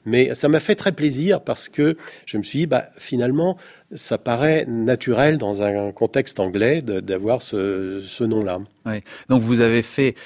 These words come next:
Speaker 2: une, euh, interprétation, vous n'avez pas fait une traduction littérale. Qu'est-ce qui a été finalement, euh,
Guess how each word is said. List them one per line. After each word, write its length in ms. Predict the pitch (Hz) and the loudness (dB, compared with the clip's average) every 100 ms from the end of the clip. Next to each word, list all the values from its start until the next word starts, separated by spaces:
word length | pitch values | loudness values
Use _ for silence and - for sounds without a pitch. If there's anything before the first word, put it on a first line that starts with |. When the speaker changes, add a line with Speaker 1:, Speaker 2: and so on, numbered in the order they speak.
| - | -12
Speaker 2:
une, 300 | - 101 107 | -4 -2 0
euh, 180 | 101 92 - | 0 0 -2
interprétation, 1080 | 117 127 127 110 - 113 110 104 - 160 190 | 2 2 2 -2 -2 -4 -2 -2 -2 0 0
vous 120 | 170 | -2
n'avez 180 | 117 101 | -2 -2
pas 140 | 98 104 | -2 -2
fait 160 | - | 0
une 100 | 101 | -2
traduction 580 | 95 104 98 95 - 113 | 0 -2 -2 -4 -2 0
littérale. 560 | 107 101 113 120 156 180 | 2 4 2 4 2 2
Qu'est-ce 160 | 147 | 0
qui 100 | - | 2
a 40 | 117 | 0
été 160 | - | 0
finalement, 520 | 120 117 107 113 | 0 0 2 4
euh, 40 | 123 | 4